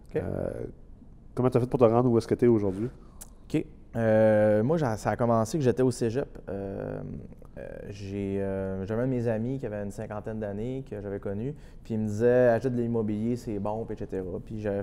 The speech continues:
Speaker 1: j'étais en, dans mon deck en comptabilité et gestion, j'avais vingt, vingt ans à l'époque.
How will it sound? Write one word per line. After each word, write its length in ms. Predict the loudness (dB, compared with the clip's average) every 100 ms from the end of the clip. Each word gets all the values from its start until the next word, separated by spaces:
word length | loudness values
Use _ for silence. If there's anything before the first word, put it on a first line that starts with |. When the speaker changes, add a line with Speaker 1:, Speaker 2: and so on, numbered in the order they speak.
| -6
Speaker 1:
j'étais 180 | -10 -8
en, 120 | -6
dans 140 | -6 -6
mon 140 | -4
deck 180 | -4 -4
en 60 |
comptabilité 400 | -6 -6 -6 -6
et 40 | -4
gestion, 440 | -4 -6 -10 -6
j'avais 340 | -4 -4 -4 -6 -8
vingt, 300 | -10 -10 -8 -8
vingt 240 | -6 -6
ans 60 | -8
à 40 |
l'époque. 360 | -6 -6 -8